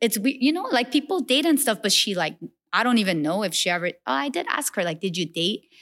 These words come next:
And she says she did, but, like, she never brought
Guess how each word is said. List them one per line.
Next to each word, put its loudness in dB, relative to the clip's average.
And 2
she 2
says 2
she 2
did, 0
but, 0
like, 0
she 0
never 0
brought -2